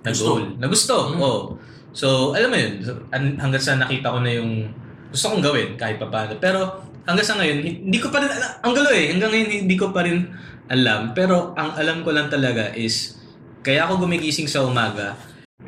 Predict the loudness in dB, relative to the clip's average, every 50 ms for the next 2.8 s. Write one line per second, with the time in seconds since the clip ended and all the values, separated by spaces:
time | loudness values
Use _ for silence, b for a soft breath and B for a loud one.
0 | -20 -20 -20 -20 -20 -20 -6 -2 0 2 2 2 0 0 -2 0 0 2 2 2
1 | 2 2 2 0 0 0 -2 -4 -10 -16 -20 -20 -20 -20 -20 -20 -20 -20 -8 -6
2 | -2 0 2 0 0 -2 -8 -12 -2 2 2 4 4 4 4 4